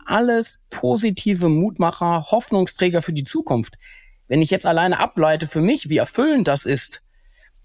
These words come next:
und diesen Spirit, den merkst du ja, ob dich jemand anruft und der braucht einen Sanitäter, die Karre ist eh schon vor die Wand gefahren, oder,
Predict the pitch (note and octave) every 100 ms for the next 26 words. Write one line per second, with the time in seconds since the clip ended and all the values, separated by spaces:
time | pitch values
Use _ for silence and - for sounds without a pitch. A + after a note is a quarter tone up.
0 | _ D#3+ D#3 A3+ A3+ - B3 A#3 E3 E3
1 | F#3 C#4+ - - D#3 C3+ C3 G#2+ _ _
2 | C#3+ - E3+ - F3 D#3+ C#3+ G3 G3 -
3 | E3 D#3 D3 E3 F3 D3+ C#3+ B2+ E3 G3
4 | D4 F#4+ - _ _ _ _ - C3+ D3
5 | E3 F3+ C#3+ C3+ - F#3 A#3+ B3 A#3 A3
6 | - - G#3 G#3+ G3+ A#3 A#3 - A3+ -
7 | - F3 A3 A3 G#3